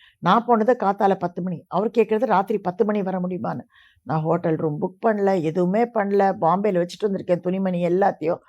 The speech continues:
உடனே, "ஓ, no problem, கண்டிப்பா வரேன் சார். ஆ, நீங்க இருப்பீங்களா?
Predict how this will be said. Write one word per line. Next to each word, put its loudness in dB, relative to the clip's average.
உடனே, 0
"ஓ, 2
no 4
problem, 4
கண்டிப்பா 2
வரேன் 2
சார். -4
ஆ, 4
நீங்க 2
இருப்பீங்களா? 2